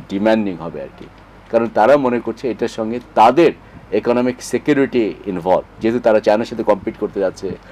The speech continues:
তারা ব্রিক্স কান্ট্রিকে ভয় পাচ্ছে যে সেখানে যদি কারেন্সি নিয়ে কোনো, আহ, প্রবলেম হয় তাহলে মার্কিন যুক্তরাষ্ট্রের ডলার হয়তো সেই আধিপত্য থাকবে না, এটাও তাদের চিন্তার মধ্যে আছে।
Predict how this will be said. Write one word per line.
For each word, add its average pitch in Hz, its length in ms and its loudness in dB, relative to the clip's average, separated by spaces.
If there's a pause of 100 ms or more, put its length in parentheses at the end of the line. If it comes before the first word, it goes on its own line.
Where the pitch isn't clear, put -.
(240)
তারা - 140 8
ব্রিক্স - 460 -2
কান্ট্রিকে 113 380 0
ভয় 101 240 2
পাচ্ছে 101 380 -4
যে 92 240 0 (480)
সেখানে 107 280 -2
যদি 101 220 -4
কারেন্সি 110 440 0
নিয়ে 98 240 -2
কোনো, 95 320 -2 (380)
আহ, 80 120 -6 (100)
প্রবলেম 110 320 2
হয় 95 220 0
তাহলে 101 240 0
মার্কিন 98 300 -4
যুক্তরাষ্ট্রের 98 400 -6
ডলার 95 300 2
হয়তো 95 160 -8
সেই 101 140 -4
আধিপত্য 98 400 -4
থাকবে 95 240 -6
না, 85 80 -14 (360)
এটাও - 180 0
তাদের 156 300 0
চিন্তার 117 260 0
মধ্যে 95 200 -4
আছে। - 280 -12